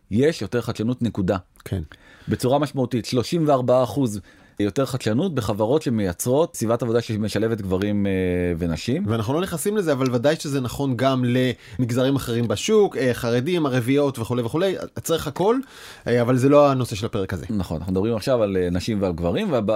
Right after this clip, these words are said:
Speaker 1: והדבר השלישי, שהוא גם כן מאוד, מאוד חשוב, עוד פעם, חברת מחקר מאוד, מאוד מפורסמת בשם גלופ,
Speaker 2: מהמם.
Speaker 1: בדקה איך בעצם צוותים שיש בהם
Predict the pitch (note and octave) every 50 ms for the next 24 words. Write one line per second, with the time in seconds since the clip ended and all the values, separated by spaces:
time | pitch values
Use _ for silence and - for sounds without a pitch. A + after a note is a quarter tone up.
0 | G#2 - G#2 G2+ G#2+ G2+ G2 F#2+ F#2 G2+ A#2+ C#3 D#3 D3+ - A2+ G2+ F#2+ - D3
1 | D#3 - A2 F2 G2+ A2 A#2+ - C3+ A#2+ A2+ A2+ B2 B2 B2 B2+ A#2 A#2+ B2 A2
2 | - - B2 C3 - - G2 F2+ - G2+ F#2+ G#2 G#2+ - G2+ G2 - - G#2+ G2+
3 | G#2 G#2 G2 G2+ G#2+ G#2+ G2 F2+ - - F2 - - G2+ G2 F#2+ F2 E2 - G2
4 | F2+ F2 F2 G2+ A2 C3 D3 C3+ - - _ - - G#2+ G2 G#2 A#2+ D3 C#3 -
5 | _ - G#2+ F#2+ F#2+ - - - A#2+ A2+ B2+ D#3+ E3 - _ _ _ - - -
6 | - _ _ _ _ D3 C#3+ D3 C#3 B2 B2+ C3+ C3 - D3 B2+ A#2+ - A2 G2+
7 | G2 - - C#3+ C3+ A#2+ A2 A#2 A2 G#2+ A2 A#2 G#2+ G#2 G2+ G2+